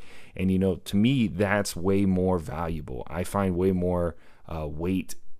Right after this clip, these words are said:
and, uh, I have a lot more gratitude for that than some shallow likes, comments, and shares. So, um, anyways,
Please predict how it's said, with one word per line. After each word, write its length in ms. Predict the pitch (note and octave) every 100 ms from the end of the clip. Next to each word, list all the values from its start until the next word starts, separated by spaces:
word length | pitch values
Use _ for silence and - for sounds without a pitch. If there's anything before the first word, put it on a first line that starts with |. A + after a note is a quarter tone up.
| -
and, 260 | F2 E2 D#2
uh, 260 | A#1+ D#2 C#2
I 20 |
have 180 | F2+ E2
a 140 | -
lot 220 | F2 F2+
more 140 | F2+ F2+
gratitude 800 | - E2 F#2 G2 - F2+ F2 -
for 260 | - - E2+
that 340 | E2 F#2 F2
than 140 | E2+ E2+
some 200 | - E2
shallow 680 | - F2 F2+ F2+ F2 E2+ - - - -
likes, 380 | F2 F2 D#2+
comments, 500 | - F#2+ F#2 E2+ E2 -
and 120 | D#2
shares. 580 | - D#2 A1 G1+ - - - - - - - - -
So, 400 | - - F2+ E2 - - - -
um, 500 | F2+ F2 E2 D#2 - - - - -
anyways, 360 | A2 G2 F2